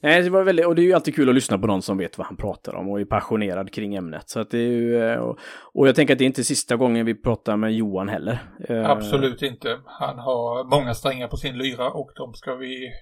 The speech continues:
Speaker 2: utforska närmare
Speaker 1: Det
Speaker 2: framöver.
Speaker 1: ska vi, det ska vi minsann. Men, eh, nu tänker jag gå ut och bada, faktiskt.
Speaker 2: Ja, okej, då tycker jag du ska göra det.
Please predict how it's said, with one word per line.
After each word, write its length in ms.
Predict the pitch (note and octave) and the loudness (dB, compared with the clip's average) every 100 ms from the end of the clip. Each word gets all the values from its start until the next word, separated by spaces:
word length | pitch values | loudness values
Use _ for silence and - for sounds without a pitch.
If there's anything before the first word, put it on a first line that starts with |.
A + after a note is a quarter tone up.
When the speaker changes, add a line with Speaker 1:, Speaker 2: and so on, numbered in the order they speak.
| _ - | _ -10
Speaker 2:
utforska 440 | D3 - - C#3 | -8 -6 -4 -2
närmare 340 | C3 B2 A2 | -2 -2 -4
Speaker 1:
Det 60 | A2+ _ _ C3+ | -8 _ _ -2
Speaker 2:
framöver. 160 | A#2 | -2
Speaker 1:
ska 260 | G#2+ C3 G2 | 0 0 0
vi, 200 | G2+ G#2 _ _ | -2 -6 _ _
det 180 | A#2+ A#2+ | -2 -2
ska 260 | - A#2 G#2 | 2 2 2
vi 80 | |
minsann. 500 | G#2 G#2 - F2+ G#2+ - - - - - - | 0 -2 -2 -2 -4 -10 -16 -14 -14 -18 -2
Men, 540 | C#3 D#3+ E3+ E3+ E3+ | 4 6 8 6 6
eh, 480 | E3+ E3 E3 E3 E3 | 6 6 6 6 6
nu 140 | D3+ D3 | 4 6
tänker 260 | F#3+ G3 | 4 4
jag 60 | F#3 | 4
gå 100 | F3+ | 4
ut 120 | - | 4
och 60 | D#3 | 6
bada, 360 | C#3+ D#3+ F#3+ - | 8 8 4 0
faktiskt. 480 | F3 D3 D#3+ - - - - - _ D4+ | -2 0 0 -2 -8 -18 -18 -20 _ 2
Speaker 2:
Ja, 220 | B2 G#3+ | 2 0
okej, 220 | - G3 F3+ | -4 -2 0
då 80 | C#3 | 0
tycker 260 | E3 A3 | 0 2
jag 100 | F3 | 2
du 80 | G3 | 2
ska 140 | - | 2
göra 320 | D#3+ F3 C3+ | 6 6 6
det. 120 | D#3+ | 4